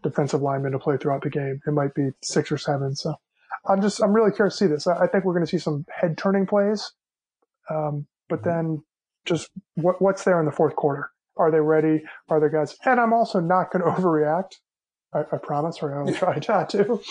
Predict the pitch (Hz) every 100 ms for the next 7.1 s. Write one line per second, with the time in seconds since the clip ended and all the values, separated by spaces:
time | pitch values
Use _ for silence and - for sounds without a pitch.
0 | - _ _ _ _ - 202 - - -
1 | - 254 214 196 262 214 202 277 285 -
2 | 320 294 269 254 262 254 247 214 220 254
3 | 220 - 381 269 254 214 277 262 190 -
4 | 214 196 - 254 240 180 185 190 190 185
5 | - 208 208 180 156 190 247 - - 254
6 | 254 262 233 240 220 220 214 208 262 185
7 | -